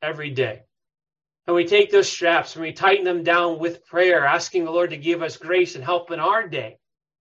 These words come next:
pray for those that are out sharing the gospel around the world,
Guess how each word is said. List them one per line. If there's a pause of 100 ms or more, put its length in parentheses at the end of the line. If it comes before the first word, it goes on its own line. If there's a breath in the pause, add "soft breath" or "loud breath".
(840)
pray
for
those
that
are
out
sharing
the
gospel (340)
around
the
world,